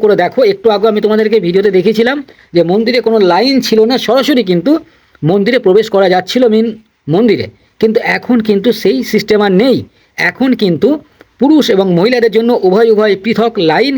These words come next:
কিন্তু এখানে হয়ে গেছে, এবং লাইন মেনটেন করেই কিন্তু মেন মন্দিরে প্রবেশ করতে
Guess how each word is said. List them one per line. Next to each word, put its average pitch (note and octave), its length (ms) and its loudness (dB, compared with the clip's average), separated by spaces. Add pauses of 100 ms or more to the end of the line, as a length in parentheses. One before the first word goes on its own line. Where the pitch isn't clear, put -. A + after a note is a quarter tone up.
কিন্তু A3 220 0 (100)
এখানে F#3+ 200 -4 (120)
হয়ে G#3 200 4
গেছে, F#3+ 220 -2 (560)
এবং G3 160 2 (140)
লাইন B3 260 0 (220)
মেনটেন C4+ 360 -2 (100)
করেই A#3+ 280 2
কিন্তু G3+ 220 -2 (440)
মেন C4 220 -2 (100)
মন্দিরে G#3 300 2 (360)
প্রবেশ E3+ 240 2 (100)
করতে G3 220 0